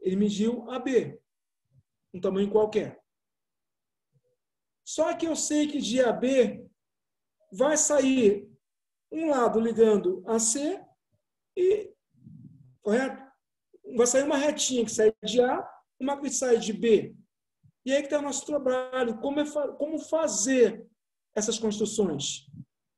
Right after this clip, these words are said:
Primeiro passo é você saber, saber os tamanhos que você quer fazer. Então, o que é feito inicialmente?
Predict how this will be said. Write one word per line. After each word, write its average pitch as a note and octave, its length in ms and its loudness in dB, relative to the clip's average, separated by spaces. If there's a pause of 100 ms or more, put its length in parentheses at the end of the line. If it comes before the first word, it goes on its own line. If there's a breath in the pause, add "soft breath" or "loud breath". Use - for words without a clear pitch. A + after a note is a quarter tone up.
(260)
Primeiro D4 340 0
passo A#3+ 640 0 (840)
é A#3 680 6
você A#3 440 4
saber, A3 720 4 (840)
saber G#3+ 580 4 (1040)
os - 140 -4
tamanhos B3 800 4 (180)
que A3+ 60 -8
você A#3 300 4
quer A3+ 160 2
fazer. F#3+ 340 -2 (3000)
Então, A#3+ 340 2
o B3+ 40 -6
que D4 100 -2
é C#4+ 100 2
feito B3 300 -2
inicialmente? G3+ 960 0